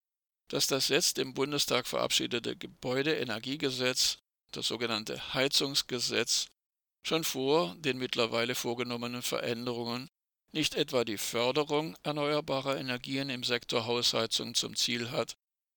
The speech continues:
sondern das exakte Gegenteil. Angeblich zielt die Novelle des Gebäudeenergiegesetzes darauf ab, durch einen schrittweisen Austausch von Öl- und Gasheizungen das Heizen in Deutschland klimafreundlicher zu machen.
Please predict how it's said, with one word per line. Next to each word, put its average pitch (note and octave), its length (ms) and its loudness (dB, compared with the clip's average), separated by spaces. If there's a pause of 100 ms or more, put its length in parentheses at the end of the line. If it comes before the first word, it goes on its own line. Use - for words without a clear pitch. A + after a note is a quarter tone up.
(120)
sondern A#2+ 540 0
das A2 200 0
exakte - 640 -2
Gegenteil. A#2+ 760 -4 (2250)
Angeblich D3+ 800 0
zielt D3 300 2
die C#3+ 100 2
Novelle C3 500 2
des C3 200 -2
Gebäudeenergiegesetzes B2+ 1400 0
darauf A2+ 500 -2
ab, B2+ 200 0 (760)
durch C#3 240 2
einen C#3 240 4
schrittweisen - 640 2
Austausch C3+ 640 4
von A#2 220 -6
Öl- C#3 280 -2
und A#2+ 180 -6
Gasheizungen B2 840 0
das D#3+ 220 2
Heizen A#2 360 0
in B2 140 -6
Deutschland A2 540 -2
klimafreundlicher A2+ 1300 -4
zu - 140 -2
machen. G2+ 340 -8